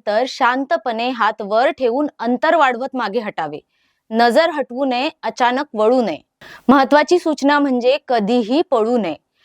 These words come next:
पळणारा प्राणी म्हणजे शिकार आणि पाठलाग करणे हा बिबट्याचा नैसर्गिक स्वभाव आहे. त्यामुळे पळण्याचा प्रयत्न जीवावर बेतू शकतो. तज्ज्ञांनी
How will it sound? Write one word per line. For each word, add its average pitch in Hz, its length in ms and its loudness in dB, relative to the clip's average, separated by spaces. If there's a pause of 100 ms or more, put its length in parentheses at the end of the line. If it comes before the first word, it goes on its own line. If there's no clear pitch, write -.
(260)
पळणारा 349 480 4
प्राणी 302 400 -2
म्हणजे 254 320 -4
शिकार 214 460 0
आणि 226 220 -8 (100)
पाठलाग 302 360 0 (100)
करणे 226 320 -4
हा 247 180 -2
बिबट्याचा 233 640 -2
नैसर्गिक 247 640 0
स्वभाव 202 340 0
आहे. 160 180 -6 (460)
त्यामुळे 254 340 4
पळण्याचा 254 540 0
प्रयत्न 254 580 -2 (100)
जीवावर 262 420 2
बेतू 214 300 -6
शकतो. - 440 -12 (520)
तज्ज्ञांनी 294 540 4